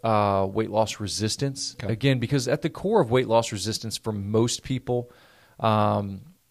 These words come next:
Speaker 1: it's, uh, it's insulin resistance. So it's a metabolic disease. And, uh, but it's important to note,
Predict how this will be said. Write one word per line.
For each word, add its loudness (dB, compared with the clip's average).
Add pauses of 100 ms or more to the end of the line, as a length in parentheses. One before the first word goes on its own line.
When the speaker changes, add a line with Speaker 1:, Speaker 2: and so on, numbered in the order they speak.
(220)
Speaker 1:
it's, -2
uh, 2 (140)
it's -4
insulin 0
resistance. -2
So 0
it's -2
a 0
metabolic 6
disease. -2 (640)
And, 0
uh, 0
but 4
it's 4
important -2
to 0
note, 2